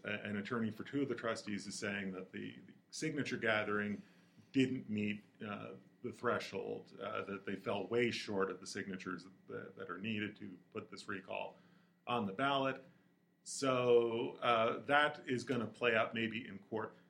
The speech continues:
But, you know, this issue is now, it's becoming something that is kind of trickling into the State House.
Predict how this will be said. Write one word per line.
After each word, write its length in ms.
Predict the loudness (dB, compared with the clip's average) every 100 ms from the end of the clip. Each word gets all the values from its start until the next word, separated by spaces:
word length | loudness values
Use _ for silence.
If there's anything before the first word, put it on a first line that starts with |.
| _ _
But, 220 | 0 0
you 80 | 2
know, 240 | 2 2 -2 -12 _ _ -8
this 160 | -4 -2
issue 420 | 0 0 2 2 0
is 160 | -2
now, 400 | -2 -2 -2 0
it's 160 | -2 -2
becoming 680 | -6 -6 -4 0 0 -2 -6 -20 _ -10
something 680 | -4 -2 0 -2 0 -2 2
that 320 | 2 2 -4 -20 _
is 360 | -2 0 0 -2
kind 200 | 0 0
of 60 | 0
trickling 420 | 0 2 0 -2
into 220 | -2 -4
the 120 | -6
State 280 | -6 -4 -4
House. 240 | -6 -12